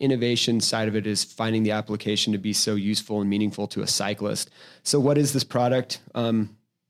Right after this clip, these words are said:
and what's the price? We'll just get it out of the way. It's a seven hundred fifty dollar automatic inflator. Uh, it does not include a compressor, and it is expensive for a variety of reasons. And the number one being its ability to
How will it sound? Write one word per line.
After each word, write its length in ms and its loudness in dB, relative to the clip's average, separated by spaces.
and 100 -4
what's 260 -2
the 60 -14
price? 380 -4
We'll 100 -2
just 140 -6
get 160 0
it 40 2
out 100 0
of 60 0
the 20 2
way. 180 2
It's 160 -2
a 60 0
seven 320 2
hundred 260 0
fifty 300 -2
dollar 480 2
automatic 480 0
inflator. 640 -2
Uh, 200 -2
it 160 0
does 180 0
not 240 2
include 300 2
a 40 0
compressor, 680 0
and 520 0
it 500 -2
is 140 -4
expensive 800 -2
for 240 -2
a 40 -2
variety 300 0
of 100 -4
reasons. 560 0
And 380 -2
the 80 -6
number 220 0
one 160 2
being 340 0
its 320 -4
ability 440 -2
to 540 0